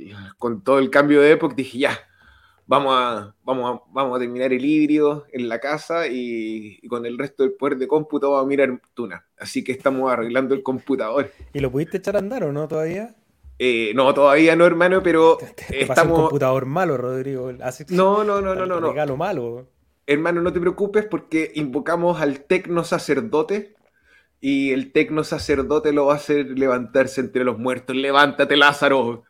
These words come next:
Speaker 1: y va a firmar bloque.
Speaker 2: Excelente. Sí, ayer conversamos, Rodrigo, por-, porque, claro, me decía que estaba tratando de usar ese computador para la infraestructura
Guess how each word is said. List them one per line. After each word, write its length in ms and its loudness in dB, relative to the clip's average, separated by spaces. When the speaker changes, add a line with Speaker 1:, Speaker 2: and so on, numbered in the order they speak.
Speaker 1:
y 160 -2
va 80 2
a 60 -8
firmar 320 -2
bloque. 260 -6
Speaker 2:
Excelente. 220 -18
Sí, 160 -8
ayer 200 -4
conversamos, 540 -6
Rodrigo, 280 -4
por-, 140 -8
porque, 580 -14
claro, 200 -6
me 100 -6
decía 280 -10
que 80 -18
estaba 260 -6
tratando 340 -8
de 220 -6
usar 260 -12
ese 160 -14
computador 480 -8
para 160 -6
la 60 -6
infraestructura 840 -8